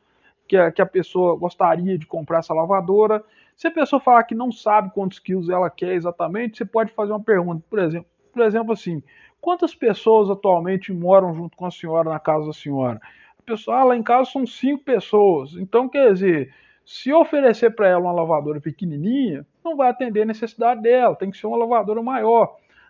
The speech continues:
Da mesma forma, às vezes assim, a pessoa chegou, eu vou só jogando um monte de peça lá em cima e tal, a pessoa fica indecisa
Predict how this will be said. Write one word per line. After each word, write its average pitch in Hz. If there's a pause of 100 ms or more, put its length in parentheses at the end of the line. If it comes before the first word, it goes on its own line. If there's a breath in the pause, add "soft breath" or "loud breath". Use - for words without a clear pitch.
Da 277
mesma 302
forma, 294
às 262
vezes 294
assim, 277
a 247
pessoa 254
chegou, 233
eu 226
vou 226
só 254
jogando 233
um 190
monte 214
de 226
peça 220
lá 208
em 196
cima 226
e -
tal, 240 (320 loud breath)
a -
pessoa 233
fica 247
indecisa 240